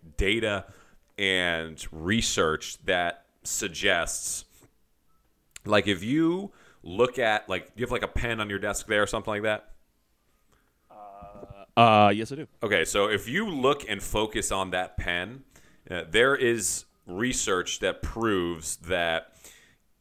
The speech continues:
Speaker 1: y-, there's, like, electrons or some molecules. I don't know exactly the molecules, but, like,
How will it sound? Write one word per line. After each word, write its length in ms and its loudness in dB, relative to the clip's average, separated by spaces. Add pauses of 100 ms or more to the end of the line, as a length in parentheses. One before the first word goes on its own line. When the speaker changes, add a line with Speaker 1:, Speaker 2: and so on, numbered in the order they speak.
(240)
Speaker 1:
y-, 220 -10
there's, 220 -2
like, 160 -2
electrons 720 0
or 80 -4
some 240 0
molecules. 320 -2
I 80 4
don't 100 0
know 100 0
exactly 300 -4
the 100 -6
molecules, 380 -4
but, 260 -6
like, 300 -8